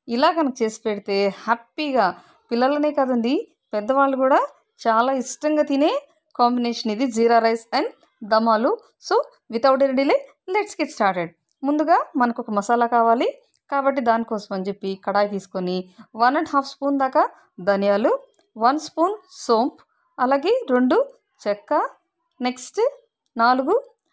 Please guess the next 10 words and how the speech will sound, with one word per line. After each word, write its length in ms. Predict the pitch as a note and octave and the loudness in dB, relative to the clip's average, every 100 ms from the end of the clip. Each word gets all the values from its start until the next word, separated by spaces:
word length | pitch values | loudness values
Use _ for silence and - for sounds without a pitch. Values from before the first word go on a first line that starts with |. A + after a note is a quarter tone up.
| - | -8
లవంగాలు, 680 | G3+ G3 G#3 G#3 G#3 C4 C5 - _ _ _ C#4 | -2 0 2 2 2 2 -2 -4 _ _ _ -2
ఆ 20 | E4+ | 0
తర్వాత 340 | F4 D#4 D4+ F#4+ D5+ - _ - B3+ | 0 2 0 0 -4 -8 _ -2 0
మూడు 200 | D#4+ B4+ - _ _ - C#4 | 2 2 -2 _ _ -4 -2
యాలకులు, 360 | G#3+ - E3+ - _ _ - | -2 -4 -8 -10 _ _ -6
ఇవన్నీ 340 | C#4 D4+ G4 F4 | 0 2 2 0
వేసుకొని 440 | C4 - A#3 C#4+ C5+ - _ _ A#3 | -2 -2 -2 0 -2 -6 _ _ 0
నూనె 240 | C#4 F4 D#4 | 0 2 2
లేకుండా 380 | A#3+ C4 B3+ F4+ C#5+ _ _ - | 0 -2 0 0 0 _ _ -12
ఒక 160 | B3 A#4+ | -2 -2